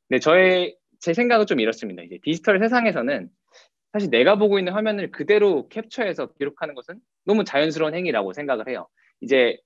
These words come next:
그런 아날로그 시대에서는 이렇게 적는 게 필기 방식이었다면은 제 생각엔 디지털 세상에서는 캡처가 이 필기 방식, 새로운 필기 방식이지 않나라고 이제 좀 생각을 합니다.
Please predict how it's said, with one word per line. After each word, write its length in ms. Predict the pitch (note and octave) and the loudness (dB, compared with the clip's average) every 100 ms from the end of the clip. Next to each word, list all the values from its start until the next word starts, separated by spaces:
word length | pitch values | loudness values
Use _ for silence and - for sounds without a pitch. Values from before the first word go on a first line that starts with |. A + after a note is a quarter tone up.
| _ | _
그런 200 | - A#2+ - | -4 -2 0
아날로그 500 | A2 F3 G#3 G3 F#3 | 2 2 2 0 -2
시대에서는 680 | F3+ E3 C3+ C3+ A#2+ G3+ - | -4 -4 -4 -8 -8 -10 -6
이렇게 260 | C#3 - | -6 -6
적는 560 | - A#2 C3 D#3+ F3+ D#3+ | -8 -6 -6 -6 -6 -2
게 180 | E3+ - | -2 -2
필기 300 | A#3 A#3+ G#3+ | -4 -4 -4
방식이었다면은 880 | G#2+ - A2 G#2 F#2+ F2+ G#2+ B2 - | -8 -8 -6 -6 -6 -8 -10 -12 -8
제 80 | A#2+ | -4
생각엔 360 | C3+ C3 B2 | 0 0 0
디지털 400 | A#2 B2 - D3 | -2 -4 0 2
세상에서는 560 | E3 D3 B2+ G#2+ C3+ A#3 _ _ - | 2 0 0 -6 -6 -8 _ _ -2
캡처가 640 | B3 - A3 F#3+ A#2+ - - | -2 2 2 4 0 -4 -8
이 260 | A2+ A2 | -6 -6
필기 280 | - A#3 A3+ | -6 -4 -4
방식, 380 | B2 A2+ A#2+ - _ | -4 -6 -10 -10 _
새로운 280 | - G3+ G3+ | 0 0 2
필기 220 | G#3 G#3+ | 0 0
방식이지 440 | G#3 F3 - D3+ E2+ | 0 -2 -6 -6 -6
않나라고 1200 | - - F#3 - _ _ _ - A2 G#2 G#2+ | -8 -12 -12 -16 _ _ _ -2 0 2 0
이제 100 | F#2+ | -2
좀 160 | F#2+ A#2 | -4 -6
생각을 320 | E3+ E3+ C#3 | -2 0 0
합니다. 340 | E3 A#2+ - | -4 -6 -12